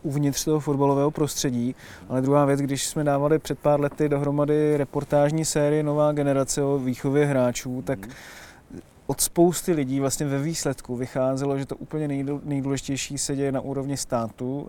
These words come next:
Speaker 1: a na úrovni základních škol. Jedna věc je samozřejmě státní podpora, více hodin tělocviku a
Speaker 2: Mhm,
Speaker 1: tak
Speaker 2: mhm.
Speaker 1: dále. Ale mně se třeba líbil projekt Antonína Baráka staršího,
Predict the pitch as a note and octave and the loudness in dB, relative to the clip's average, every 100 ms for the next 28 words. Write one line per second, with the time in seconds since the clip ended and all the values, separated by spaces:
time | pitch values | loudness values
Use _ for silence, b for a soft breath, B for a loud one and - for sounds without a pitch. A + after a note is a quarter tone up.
0 | - B2+ B2 B2 B2 B2+ C3 C3 C3 B2+ | -8 -6 -4 -4 -4 -4 -2 -2 -2 0
1 | A#2+ C3 B2+ C3 - - - B2 B2+ C3+ | 0 -2 -4 -4 -8 -10 -2 0 0 -2
2 | B B B B C3+ D#3 D3 C#3+ C3 C#3+ | B B B B 2 4 4 2 0 0
3 | C#3+ C#3 A#2+ - C3+ C#3+ C3+ C3+ - C#3+ | 0 -2 -2 0 0 -2 -6 -6 -4 0
4 | C3+ B2+ B2+ B2 B2 - B2+ B2+ - C3 | 2 4 4 0 -2 -10 -8 -6 -2 0
5 | B2+ B2 B2+ - C3 B2+ C#3 B2 B2 C3+ | 0 0 -2 -2 -2 -2 -4 -4 0 0
6 | C#3+ C#3+ C3 B2+ B2+ C3+ B B - C3+ | 0 2 4 4 2 -4 B B -4 -2
7 | C#3 D#3+ E3+ E3+ E3+ E3+ E3+ - D#3+ D#3 | -2 -2 2 2 4 4 4 6 6 4
8 | - E3+ D#3+ D3 D3 D3+ D#3 E3 D#3+ D3+ | 2 4 4 4 0 -2 0 2 4 6
9 | D3+ C#3+ E3+ - D#3 - D3 C#3+ C#3+ D3 | 4 2 -2 0 -2 -2 -2 2 2 4
10 | D3 D3+ D3+ | 4 2 0